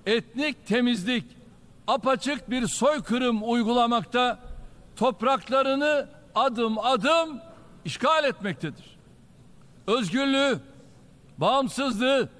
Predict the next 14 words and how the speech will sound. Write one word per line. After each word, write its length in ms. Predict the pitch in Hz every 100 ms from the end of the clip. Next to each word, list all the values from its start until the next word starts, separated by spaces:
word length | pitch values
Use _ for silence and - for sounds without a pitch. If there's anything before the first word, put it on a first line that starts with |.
| - - - - -
en 220 | 233 311 294
temel 360 | 233 269 269
hakları 400 | 254 202 247 262
gasp 340 | 254 262 233 240
edilen 480 | 247 254 262 233 127 - - -
Filistinliler 800 | 202 311 302 - 262 247 240 220
ise 320 | 196 - 151 - - - - -
son 400 | - - 285 294
derece 580 | 277 262 247 254 262 151 - - -
haklı 440 | 175 - - 330
bir 200 | 294 262
biçimde 520 | 233 - 226 226 214 - - - - -
bu 180 | 151 269
işgale, 640 | 302 202 - 254 240 233